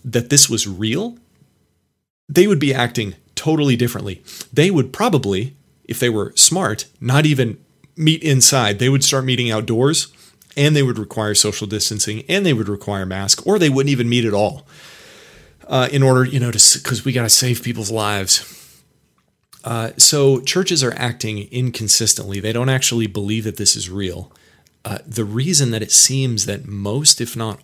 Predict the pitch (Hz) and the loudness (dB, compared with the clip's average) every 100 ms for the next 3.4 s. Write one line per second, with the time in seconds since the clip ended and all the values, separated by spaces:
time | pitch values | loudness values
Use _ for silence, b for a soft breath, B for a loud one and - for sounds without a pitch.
0 | _ - 117 151 151 - 160 143 - 95 | _ -14 -8 -6 -4 -4 -4 -4 -4 -4
1 | - - _ - 110 120 180 117 98 - | -4 -6 _ -10 -6 -2 -2 -2 0 -2
2 | - - 120 127 117 98 107 101 101 98 | -2 -6 -4 -4 -4 -6 -6 -6 -6 -4
3 | - 104 - | -2 0 -2